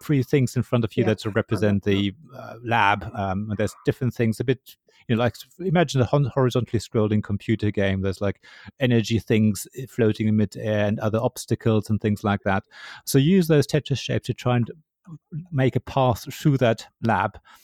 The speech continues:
Speaker 1: And, uh, obviously you try and not hit obstacles, but collect energy in the meantime, or coins and things like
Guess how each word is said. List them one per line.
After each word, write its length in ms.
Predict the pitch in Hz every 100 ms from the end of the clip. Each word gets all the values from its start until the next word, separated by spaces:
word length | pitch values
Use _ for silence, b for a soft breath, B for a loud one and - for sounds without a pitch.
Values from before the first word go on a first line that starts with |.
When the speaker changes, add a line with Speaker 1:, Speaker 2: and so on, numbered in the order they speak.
| b b -
Speaker 1:
And, 440 | 113 110 110 - -
uh, 180 | 113 117
obviously 240 | 113 - 104
you 80 |
try 300 | 104 - 120
and 80 | 110 -
not 240 | 117 127
hit 200 | - 120
obstacles, 540 | 117 - - - 107 95
but 240 | 104 -
collect 320 | - 123 -
energy 380 | 120 113 104 113
in 80 | 107
the 60 | 104
meantime, 400 | 104 104 110 104
or 40 |
coins 360 | - 113 104 101
and 80 | 95
things 240 | 104 -
like 140 | 104